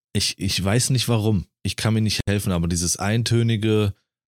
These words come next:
leider halt auch in Deutschland gelebte Leben ist nicht meins. Ich kotze. Also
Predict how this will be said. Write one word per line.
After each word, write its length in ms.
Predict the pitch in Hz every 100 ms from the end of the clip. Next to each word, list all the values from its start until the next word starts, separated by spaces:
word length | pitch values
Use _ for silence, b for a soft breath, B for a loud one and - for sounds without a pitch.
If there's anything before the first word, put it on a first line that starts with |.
| _ _
leider 400 | 92 92 117 113
halt 220 | 101 104
auch 180 | 92 87
in 100 | 92
Deutschland 760 | 87 98 - 104 95 95 - - _ -
gelebte 460 | 92 92 98 -
Leben 340 | 85 90 95 80
ist 240 | 82 -
nicht 520 | 90 98 92 - -
meins. 500 | 82 82 85 85 -
Ich 340 | 78 82 - -
kotze. 540 | - 104 - - 87
Also 320 | 78 90 95